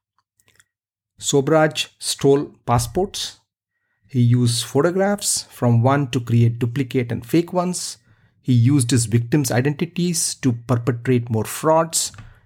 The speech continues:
travel across countries undetected, withdraw money, do bad deals. Our identity on the internet also is a similar fungible commodity.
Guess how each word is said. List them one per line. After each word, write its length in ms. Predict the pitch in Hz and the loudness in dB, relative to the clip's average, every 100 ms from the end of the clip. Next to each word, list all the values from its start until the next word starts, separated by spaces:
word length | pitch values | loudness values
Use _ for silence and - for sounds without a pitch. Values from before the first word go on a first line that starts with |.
| _ _ | _ _
travel 400 | 120 120 131 131 120 | 2 4 2 0 -6
across 420 | - 160 156 - | -4 -2 0 0
countries 480 | 151 131 147 147 143 | 0 0 0 0 0
undetected, 800 | 143 127 120 139 - 143 131 - - _ _ _ _ _ _ _ _ - | -2 0 -2 -4 -2 -2 -2 -12 -20 _ _ _ _ _ _ _ _ -2
withdraw 380 | 123 120 139 123 | -2 2 2 4
money, 560 | 123 131 135 135 123 - _ _ _ _ _ _ 107 | 4 4 4 2 -2 -12 _ _ _ _ _ _ 0
do 140 | 131 | 2
bad 340 | 117 110 98 | 2 0 -2
deals. 540 | 98 101 - - - - _ _ _ _ _ _ _ _ _ _ _ _ 127 | -6 -8 -6 -6 -8 -16 _ _ _ _ _ _ _ _ _ _ _ _ -2
Our 200 | 143 160 | 2 4
identity 520 | 143 151 147 151 160 | 2 0 -6 -2 0
on 120 | 151 | 0
the 80 | 147 | 0
internet 480 | 127 156 160 165 - _ _ | -2 -2 -4 -6 -18 _ _
also 520 | 127 131 - 180 190 _ _ _ _ _ - | -2 0 0 -2 -4 _ _ _ _ _ 0
is 320 | 135 120 - | 0 2 -2
a 60 | 120 | 0
similar 420 | - 151 143 147 | 2 2 2 2
fungible 560 | 127 135 123 123 120 117 | 0 0 2 2 2 0
commodity. 500 | 113 117 113 - | 0 0 -2 -8